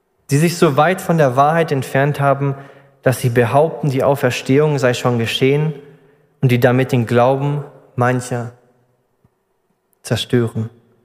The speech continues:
Und ich finde diese Worte so, so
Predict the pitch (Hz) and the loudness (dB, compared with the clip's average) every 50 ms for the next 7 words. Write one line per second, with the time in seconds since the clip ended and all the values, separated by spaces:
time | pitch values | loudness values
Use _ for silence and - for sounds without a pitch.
0 | _ _ _ _ _ _ _ _ _ _ _ _ _ _ 139 131 123 - 175 175 | _ _ _ _ _ _ _ _ _ _ _ _ _ _ 2 2 2 2 2 0
1 | 160 165 151 143 131 139 156 165 160 151 143 127 123 - - - - - - - | 2 2 0 2 2 4 2 2 2 0 -2 -2 -4 -8 -14 -20 -20 -20 -16 -4
2 | - 139 139 135 135 - - - - - - - - _ _ _ _ _ _ _ | 0 2 2 2 2 0 -4 -8 -14 -16 -18 -20 -20 _ _ _ _ _ _ _
3 | _ _ _ _ _ _ _ _ _ _ _ _ _ _ - 123 131 127 | _ _ _ _ _ _ _ _ _ _ _ _ _ _ -4 0 0 0